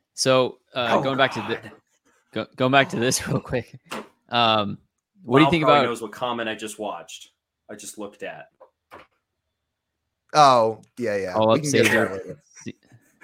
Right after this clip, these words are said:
Speaker 3: No.
Speaker 1: Cesar Hernandez. Oh.
Speaker 3: Um,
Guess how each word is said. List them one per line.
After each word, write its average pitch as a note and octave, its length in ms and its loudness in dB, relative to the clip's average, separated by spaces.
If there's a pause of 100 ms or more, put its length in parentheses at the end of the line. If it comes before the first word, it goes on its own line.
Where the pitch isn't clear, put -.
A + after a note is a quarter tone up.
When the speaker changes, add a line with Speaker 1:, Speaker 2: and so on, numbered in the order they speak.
(140)
Speaker 3:
No. D#3+ 380 8
Speaker 1:
Cesar C#4+ 140 -2
Hernandez. G#2+ 560 -16 (1500)
Oh. C3+ 440 -2
Speaker 3:
Um, A2 180 -12